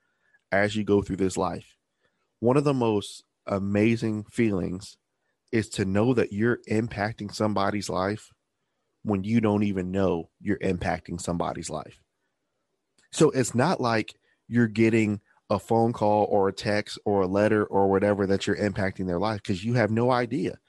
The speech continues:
You're just doing what you're supposed to be doing. You know, this weekend, I was at a gospel meeting, and, you know, in my head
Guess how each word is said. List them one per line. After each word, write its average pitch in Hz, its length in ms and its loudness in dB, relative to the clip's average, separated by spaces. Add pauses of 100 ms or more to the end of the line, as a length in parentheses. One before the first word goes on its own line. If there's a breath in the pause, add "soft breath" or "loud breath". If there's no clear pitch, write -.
(540)
You're 131 160 4
just 143 200 -2
doing 120 280 2
what 107 160 0
you're 107 80 -4
supposed - 400 -2
to - 60 -10
be 90 120 -4
doing. 85 320 -4 (1120)
You 123 80 6
know, 110 100 8
this 120 200 2
weekend, 101 540 0 (960)
I 104 80 2
was 107 120 2
at 98 140 4
a 98 80 2
gospel 98 340 -2
meeting, 92 380 0 (640 soft breath)
and, 95 580 -4 (920)
you 123 100 2
know, 120 140 4
in 107 160 2
my 107 340 2
head 98 540 -2